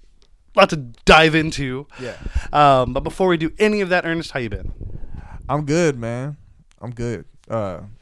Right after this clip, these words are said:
Speaker 2: life is beautiful, you know? I say that a lot, don't I?
Speaker 1: You do.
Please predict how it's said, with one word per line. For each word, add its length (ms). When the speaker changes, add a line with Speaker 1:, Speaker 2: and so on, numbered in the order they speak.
Speaker 2:
life 200
is 100
beautiful, 560
you 120
know? 220
I 120
say 200
that 140
a 40
lot, 280
don't 160
I? 80
Speaker 1:
You 100
do. 240